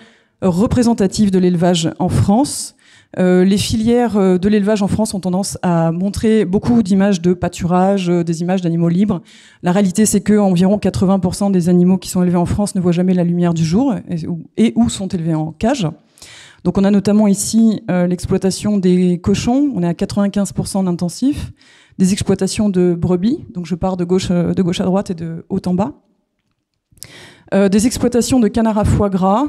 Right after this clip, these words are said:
euh, il y a soixante-quinze pour cent de ces oiseaux qui sont élevés en cage individuelle. Des exploitations de lapins, là on est à quatre-vingt-dix-neuf pour cent d'intensif, donc les lapins subissent, euh, une exploitation, euh, particulièrement difficile. Euh, une exploitation de dindes, tout en haut à droite.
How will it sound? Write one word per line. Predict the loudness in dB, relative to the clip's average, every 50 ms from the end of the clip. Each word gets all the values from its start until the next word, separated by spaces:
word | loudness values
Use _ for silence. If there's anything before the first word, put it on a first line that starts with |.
| -4 -8 -8 -6
euh, | -2 -2 0 2 2 2
il | 2
y | 2
a | 0
soixante-quinze | 0 0 0 0 0 0 0 0 0 -2 -4 -4
pour | -6 -6
cent | -4 -2 -2 -2
de | -2 -2
ces | -4 -4 -4 -2
oiseaux | -2 0 0 0 -2
qui | -4 -6 -8
sont | -6 -2 -2 0
élevés | 0 0 0 0
en | -2 -2
cage | -2 -2 -2 -2
individuelle. | -2 -2 -4 -4 -2 -2 -2 -2 -2 -4 -6 -8 _ _ _ _ -20 _ _ _ _ _ _ _ -2
Des | 0 0 0
exploitations | 0 0 -2 0 0 0 0 0 0 2
de | 2 4
lapins, | 2 2 0 0 -2 -2 0 0
là | 0
on | 0 0 0
est | 0
à | 0 -2
quatre-vingt-dix-neuf | -2 -2 -4 -2 -2 0 0 0 0 0 2 2 2 0 0
pour | -2 -4 -4 -2
cent | -2 0 0
d'intensif, | 0 0 -2 -4 -6 -6 -6 -6 -6 -6 -4
donc | -4 -6 -4 -2
les | -2
lapins | -2 -2 -2 -2 -4
subissent, | -6 -6 -10 -10 -10 -10 -10 -12 -12 -12
euh, | -10 -10
une | -8 -10
exploitation, | -10 -8 -8 -6 -6 -6 -6 -8 -6 -8 -8 -6 -6
euh, | -6 -6 -8 -10 -14 _ _ _ _ _ _ _ _ _ _ _ -10 -6
particulièrement | -6 -4 -4 -4 -2 0 0 0 2 2
difficile. | 0 -2 -2 -4 -6 -2 -2 0 0 -2 -6 -10 -20 -20 _ _ _ _ _ -20 -10 -4 0
Euh, | 2 2 4 2
une | 2 0
exploitation | -2 -2 -2 -2 -2 0 0 -2 -2 0 0 0
de | 0 0
dindes, | 0 0 0 2 2 2 2 2 0 -2 -6
tout | -8 -6 -4
en | -2 -2
haut | -2 0
à | 0
droite. | 0 0 0 0 -2 -4 -10 -20